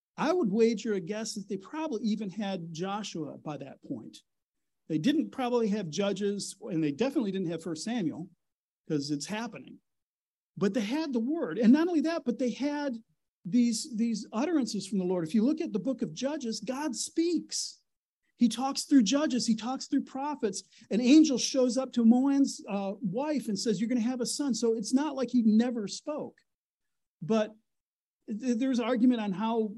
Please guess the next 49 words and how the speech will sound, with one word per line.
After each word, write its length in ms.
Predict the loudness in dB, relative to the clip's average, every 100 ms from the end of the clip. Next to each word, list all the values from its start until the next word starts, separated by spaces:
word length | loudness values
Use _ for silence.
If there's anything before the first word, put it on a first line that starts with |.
| -12 -6
big 160 | -2 -2
of 60 | -4
a 40 |
time 300 | -4 -2 0
span 260 | -2 -2 -2
the 80 |
book 160 | -2 -6
of 80 | -6
Judges 460 | -6 -6 -8 -10
covers, 440 | -8 -4 -4 -6 -6
somewhere 400 | -2 2 4 4
in 60 |
the 60 | 4
neighborhood 360 | 2 4 4 2
of 80 |
four 180 | 0 0
hundred 220 | 0 0
years. 440 | -2 -2 -4 -8 -12 _ _ _ _ _ _ _ _ _
Spread 360 | -12 -2 -2 0
that 160 | -2
out, 340 | -4 -6 -8 -12 _
those 200 | -4 -2
visions, 480 | -2 -4 -2 -4 -4
those 180 | -4 -4
encounters 560 | -6 -4 -6 -4 -4 -4
over 180 | -6
four 220 | -8 -4 -2
hundred 240 | -2 0
years, 240 | -2 -2 -4 _ _ _
and 80 | -4
it's 80 | -4
pretty 240 | -2 0
rare. 360 | 0 -2 -4 -2
And 100 | 0
apparently 580 | 0 2 0 0 0 2
it 60 | 0
had 140 | 0
tapered 340 | -2 -2 -2
off 320 | -4 -6 -8 -8
toward 240 | -6 -4
the 140 | -4
end. 240 | -4 -4 -2
By 100 | -4
the 80 | -2
time 240 | 2 4
we 100 | 4
get 240 | 2 -2 -4
to 300 | -4 -2 -4 -12 _
Samuel, 760 | -8 -2 2 2 2 0 -6